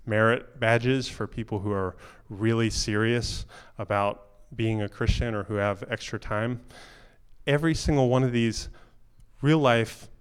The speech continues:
concrete actions is a theological statement. It is a,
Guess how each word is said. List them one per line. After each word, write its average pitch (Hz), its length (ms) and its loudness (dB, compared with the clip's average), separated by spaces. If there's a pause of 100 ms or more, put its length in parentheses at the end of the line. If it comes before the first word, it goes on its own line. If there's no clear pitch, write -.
(140)
concrete 123 760 2
actions 104 640 -6
is 110 160 -4
a 101 80 -2
theological 123 1080 0
statement. 104 600 -6 (340)
It 120 80 0
is 113 120 -2
a, 104 180 0